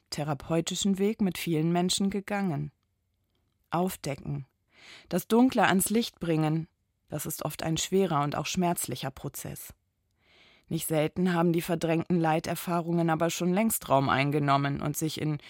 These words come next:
diffusen Ängsten, Schmerzen oder Zwängen verselbstständigt. Wer im Licht leben will, darf sich trauen, die eigenen Dunkelheiten anzugucken, möglichst mit einer guten Begleitung oder vielleicht mit Gott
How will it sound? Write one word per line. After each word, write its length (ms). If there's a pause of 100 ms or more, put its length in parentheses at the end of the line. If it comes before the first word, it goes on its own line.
(200)
diffusen 600
Ängsten, 500
Schmerzen 560
oder 240
Zwängen 400
verselbstständigt. 1120 (1400)
Wer 180
im 140
Licht 320
leben 380
will, 320 (520)
darf 200
sich 200
trauen, 420
die 140
eigenen 420
Dunkelheiten 600
anzugucken, 800 (720)
möglichst 420
mit 140
einer 260
guten 320
Begleitung 720 (280)
oder 200
vielleicht 360
mit 160
Gott 400